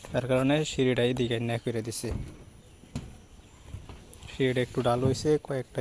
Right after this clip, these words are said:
ইয়া বেশি হইব, উঠতে সহজ হইব। এখান থেকে প্রায় দুই ফুটেরও বেশি হইব মনে হয়, দুই ফুট এমন হইব একরা।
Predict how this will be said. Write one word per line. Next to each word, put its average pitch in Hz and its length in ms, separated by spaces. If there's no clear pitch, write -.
ইয়া 131 100
বেশি 139 220
হইব, 131 140
উঠতে 139 200
সহজ 120 280
হইব। 113 140
এখান 127 200
থেকে 127 180
প্রায় 123 280
দুই 131 160
ফুটেরও 120 400
বেশি - 180
হইব 117 120
মনে 117 140
হয়, - 80
দুই 143 160
ফুট 156 220
এমন 131 240
হইব 120 240
একরা। 117 260